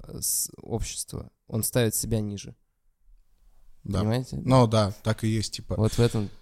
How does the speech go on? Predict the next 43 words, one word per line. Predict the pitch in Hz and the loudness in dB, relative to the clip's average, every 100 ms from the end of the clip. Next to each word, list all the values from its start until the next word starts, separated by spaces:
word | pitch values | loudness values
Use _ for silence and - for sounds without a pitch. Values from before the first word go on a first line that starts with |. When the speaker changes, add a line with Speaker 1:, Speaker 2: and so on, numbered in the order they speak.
| - | -8
Speaker 2:
То | - | 2
есть | 110 - | 4 8
я | 123 | 8
могу | 131 135 | 10 8
осознавать | 120 123 123 120 | 8 6 6 4
свою | 123 117 | 4 6
уникальность | 117 113 131 160 151 110 | 8 6 6 6 6 4
в | - | 4
целом, | 117 104 98 | 6 6 2
ш-, | - - | -4 -6
чем | - 113 | 2 4
я | 110 | 6
могу | 104 107 107 | 4 4 2
помочь. | 104 101 98 - | 4 4 2 0
На | 113 | 0
каком-то | 104 - 117 113 | 0 2 4 4
рациональном, | 107 120 113 113 104 101 | 2 6 8 8 6 4
на | 107 110 - - | 0 0 -6 -6
уровне | 127 110 | 0 2
рациональном | 104 - 110 131 175 120 104 | 2 0 2 2 4 2 2
я | 107 | 4
могу | 107 113 | 4 4
понимать, | 107 98 92 92 | 2 0 0 -2
но | 101 | 0
на | 101 | 2
уровне | 110 110 101 | 4 4 4
эмоциональном | 98 - 110 117 | 2 0 2 2
я | 104 98 95 - - - - - _ - - | 2 0 -4 -14 -20 -20 -18 -18 _ -18 2
плохо | 123 123 - 107 | 8 8 8 2
это | 104 | 0
принимаю. | - 110 107 110 123 120 104 | 0 4 4 6 4 4 4
И | 98 101 98 92 90 - - - - | 2 0 0 0 -2 -8 -18 -20 -2
то, | 113 | 2
что | - 110 | 4 4
мне | 107 | 4
очень | - | 2
понравилось, | 110 107 117 98 | 2 2 4 2
что | - 98 92 - | 0 -2 -2 -4
когда | 98 | -2
я | 98 | -2
в | 87 | 0
первый | 107 98 | 0 2
раз, | 95 92 - | 0 -2 -4